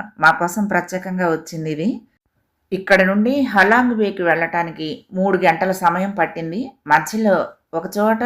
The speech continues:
కాఫీ బ్రేక్ ఇచ్చారు. మమ్మల్ని మా క్రూజ్ దగ్గరికి తీసుకువెళ్ళే స్టీమర్ కోసం వెయిట్ చేస్తున్నాము. హాలాంగ్ బేలోని క్రూజ్లో మేము పొందిన మరపురాని అనుభూతిని ఈ వీడియోల ద్వారా మీతో పంచుకుంటున్నాను.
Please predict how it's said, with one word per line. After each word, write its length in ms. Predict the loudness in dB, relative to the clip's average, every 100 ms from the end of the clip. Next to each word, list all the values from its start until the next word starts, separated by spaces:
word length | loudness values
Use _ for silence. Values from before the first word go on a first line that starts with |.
| 2
కాఫీ 340 | 4 4 -2
బ్రేక్ 320 | -4 -6 -6
ఇచ్చారు. 420 | -10 -10 -8 -8 -12 -16 _ _ 0
మమ్మల్ని 480 | 2 4 2 0 0
మా 180 | 2 2
క్రూజ్ 360 | 0 -6 -6 -4
దగ్గరికి 340 | -4 -4 -4 -6
తీసుకువెళ్ళే 520 | -8 -6 -4 -2 -2
స్టీమర్ 440 | -4 -4 -2 -2 -2
కోసం 240 | -4 -2
వెయిట్ 240 | -2 -2 -6
చేస్తున్నాము. 640 | -10 -10 -6 -2 -2 -4 -10 -16 _ _ _ _ _ _ _ _ _ _ _ _ _
హాలాంగ్ 460 | 4 6 6 6 4
బేలోని 400 | 4 2 2 0 -6
క్రూజ్లో 460 | -4 -2 0 0 0 0 -2
మేము 260 | 0 2 2
పొందిన 460 | 0 0 0 0 2
మరపురాని 680 | 4 4 2 -2 0 2 2
అనుభూతిని 640 | 0 -2 -4 -4 -2 -2 -4 _ _ _ _ _ 4
ఈ 100 | 6
వీడియోల 500 | 6 4 4 4 2
ద్వారా 320 | 4 4 4 2
మీతో 280 | 0 -2 0
పంచుకుంటున్నాను. 800 | 0 0 -2 -10 -6 -2 0